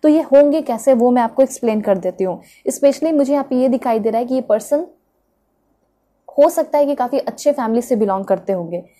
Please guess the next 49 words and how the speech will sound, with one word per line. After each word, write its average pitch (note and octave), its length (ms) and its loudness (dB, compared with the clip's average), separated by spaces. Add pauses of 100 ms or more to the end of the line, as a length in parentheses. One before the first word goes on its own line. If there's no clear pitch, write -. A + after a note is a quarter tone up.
(280)
ऐसे B3 220 0
फैमिली C#4+ 280 0
से C#4+ 140 -2
बिलोंग A#3+ 300 -2
करते A3+ 240 -2
होंगे A3 240 -2
जो A3+ 100 -2
कि A#3 100 -4
बहुत A3 240 -4
रैशनल G#3+ 540 -2
है। G#3 180 -2 (320)
वहाँ A3+ 360 0
पे D#4+ 140 2
भी D#4 140 0
लोग C#4+ 240 4
जो C#4 140 0
होंगे, B3+ 500 -4
मतलब G#3 240 -6
इनके G#3+ 220 -4
फैमिली A#3 320 -6
में A#3+ 100 -2
जो A3 160 -2
लोग A3+ 180 -2
होंगे, G#3+ 340 -4 (320)
उनके C4+ 220 6
पास C4+ 220 2
पावर, A#3 380 2
अथॉरिटी A3+ 600 2
होगा, G#3 340 2
बहुत A3+ 300 -4
मैनर A3 420 0
में B3 120 0
रहते A3+ 260 -4
होंगे, G#3 360 -4 (280)
ये C#4 140 4
भी C#4+ 300 0
जो D#4 160 0
काम C4 260 -2
करते C4+ 280 0
होंगे B3 240 0
तो A#3+ 120 0
बहुत A3+ 220 -2
अंडरस्टैंडिंग A3 680 -4
और A3 60 -4
मैनर G#3 400 0
वे G#3+ 220 0
में A3 120 -2
करते G3+ 280 -2
होंगे, G3 340 -4